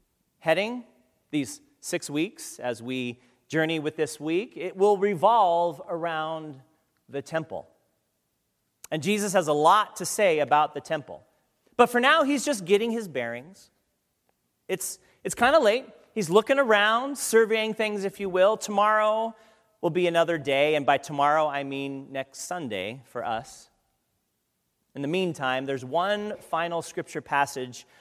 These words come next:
I wanna bring to you before we wrap things up. From the prophet Malachi, the very last book in the Old Testament, chapter three, verse one.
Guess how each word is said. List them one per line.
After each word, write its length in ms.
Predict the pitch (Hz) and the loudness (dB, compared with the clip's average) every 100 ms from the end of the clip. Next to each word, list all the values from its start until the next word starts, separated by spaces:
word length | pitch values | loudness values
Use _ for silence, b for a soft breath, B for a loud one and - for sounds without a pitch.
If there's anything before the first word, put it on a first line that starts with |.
| b | b
I 60 | - | -6
wanna 120 | 143 | -6
bring 300 | 131 135 139 | -4 -4 -6
to 160 | 135 131 | -8 -8
you 360 | 127 123 123 113 | -6 -4 -4 -8
before 360 | 117 - 147 143 | -16 -8 -4 -2
we 120 | 131 | -4
wrap 360 | 113 117 - - | -2 -4 -4 -16
things 260 | 113 107 | -16 -14
up. 180 | 87 73 _ _ _ _ _ _ _ _ _ _ _ _ | -14 -16 _ _ _ _ _ _ _ _ _ _ _ _
From 120 | - 156 | -10 -8
the 60 | |
prophet 380 | 147 170 165 151 | 2 2 2 -2
Malachi, 460 | 151 143 123 123 110 | 2 2 0 -4 -6
the 80 | |
very 300 | 113 143 147 143 B - | -2 0 0 -4 B -14
last 840 | 113 131 156 190 185 - - 135 | -6 -2 0 -2 -4 -8 -14 -2
book 320 | 131 151 - - _ _ _ _ | 0 0 -2 -20 _ _ _ _
in 120 | 135 | -6
the 100 | 135 | -2
Old 240 | 143 151 | 0 -2
Testament, 580 | 131 127 - 123 120 117 _ _ _ _ _ _ | -4 -8 -8 -10 -10 -10 _ _ _ _ _ _
chapter 340 | - 143 - 156 | -2 -2 -2 -10
three, 240 | 147 131 | -6 -8
verse 320 | 110 117 - | -6 -8 -8
one. 220 | 107 90 | -12 -12